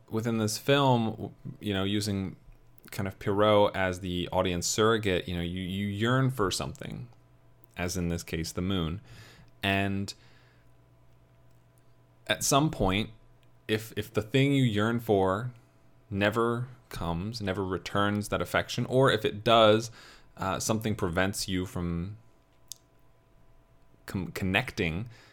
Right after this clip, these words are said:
with it, with that thing, that whatever it is you're yearning for, that person perhaps, something eventually comes along that can pull away your attention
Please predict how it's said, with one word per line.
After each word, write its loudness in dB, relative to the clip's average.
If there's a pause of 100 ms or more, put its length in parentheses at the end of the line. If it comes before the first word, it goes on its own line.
(160)
with 0
it, -4
with -8
that -2
thing, -2
that -8
whatever -2
it -2
is -2
you're -2
yearning -4
for, -2
that -4 (360)
person -6
perhaps, -4 (1160)
something 2
eventually 2
comes -4
along 2 (260)
that 2 (1800)
can 0
pull 4
away 4
your 4
attention -8